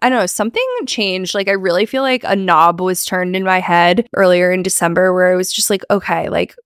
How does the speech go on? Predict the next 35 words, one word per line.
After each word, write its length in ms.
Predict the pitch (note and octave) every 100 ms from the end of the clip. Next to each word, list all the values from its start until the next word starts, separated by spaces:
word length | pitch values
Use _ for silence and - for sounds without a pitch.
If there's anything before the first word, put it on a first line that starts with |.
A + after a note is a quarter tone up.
| _
I'm 300 | C4+ E4 F#4
really 300 | A3 G3 G3
just 180 | G3+ -
gonna 120 | A#3+ B3
be 140 | C4+
so 300 | - - A3+
much 260 | B3+ C#4 -
more 160 | E4+
mindful 520 | D#4 F#3+ F#3+ G3+ F#3 F3+
about 420 | F3 F3 F3 - _
even, 360 | G3 G#3 D4+ D#4+
like, 140 | D#4
<laughs> 20 |
how 260 | - - -
much 260 | G#3+ - -
money 240 | F#3+ G#3
I'm 80 | F3+
spending 600 | - - E3 F3+ - F#3+
on, 160 | D3+ F3
like, 320 | F#3 - - - - _ _
these 180 | A#3+ A3+
practices," 600 | - A4 - B3+ E3+ E3
and 100 | F#3+
being 140 | G3+
like, 160 | G#3+ G#3
"How 160 | C4+ D#4+
can 140 | -
I 60 | A#4
get 140 | F#4+
the 60 | -
same 360 | - A#3+ A3+ B3+
impact 800 | G3 G3 - C4+ F#4+ - - - _ _
without 720 | - A#3 - A3 A3 A3 G#3+ - _ _ _ -
having 640 | - F#3+ F#3 F3+ F3+ F3 -
to 520 | - F#3+ E3+ E3+ F3